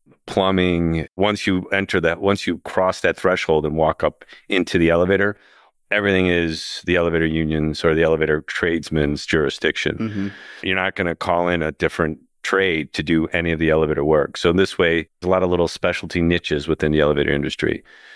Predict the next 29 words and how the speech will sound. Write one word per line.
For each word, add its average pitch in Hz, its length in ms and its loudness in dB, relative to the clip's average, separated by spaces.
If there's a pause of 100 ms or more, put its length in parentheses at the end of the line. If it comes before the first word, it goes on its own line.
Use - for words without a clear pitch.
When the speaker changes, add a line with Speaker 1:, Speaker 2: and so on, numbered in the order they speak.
(180)
Speaker 1:
So 92 260 2
we 95 200 2
just 98 220 -4
decided 95 460 0
that 90 180 2
we 87 120 2
were 87 80 2
gonna 87 160 0
be 87 240 0
an 82 100 0
elevator 90 320 2
interior 90 380 0
company. 71 460 -4 (100)
Rich 87 320 0
was 82 180 2
in 78 120 0
school 85 320 2
at 80 60 -2
the - 60 -20
time, 80 440 -4 (140)
and 78 240 -10
I 82 40 -2
went 85 220 4
down 85 160 -2
to 78 60 -2
visit 82 240 2
him. 78 80 2
He 80 60 2
was 78 220 -4